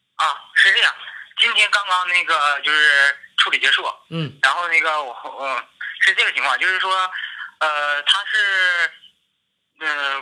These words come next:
Speaker 1: 丰田的厂家给开了一个，就是说关于他那个尾数后六位，他这个打印不整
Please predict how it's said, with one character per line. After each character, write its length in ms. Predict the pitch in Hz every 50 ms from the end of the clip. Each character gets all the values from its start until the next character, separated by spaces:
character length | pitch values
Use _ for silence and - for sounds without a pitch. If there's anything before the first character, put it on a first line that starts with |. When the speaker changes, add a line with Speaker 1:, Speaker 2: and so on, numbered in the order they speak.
| 135 - -
Speaker 1:
丰 120 | 214 214 180
田 100 | 185 190
的 60 | 208
厂 240 | - - - 117 -
家 240 | 156 151 147 151
给 100 | 135 113
开 220 | 113 - - 160 160
了 100 | 160 170
一 200 | 156 - 139 139
个， 180 | 151 165 160
就 140 | 151 151 151
是 100 | 147 147
说 160 | 147 151 151
关 240 | 143 - 156 147 147
于 100 | 143 143
他 140 | - - 139
那 80 | 135 143
个 80 | 147
尾 160 | 143 - 165
数 160 | - - - -
后 140 | - 147
六 160 | 139 135 135 147
位， 260 | 160 160 143 123 - - - - - - _ _ _
他 220 | - 147 143 143
这 200 | 143 151 151 147
个 360 | - 143 139 131 127 120 117
打 180 | - 104 95 104
印 320 | 123 139 147 143 139 131 - -
不 100 | 160 143
整 80 | 120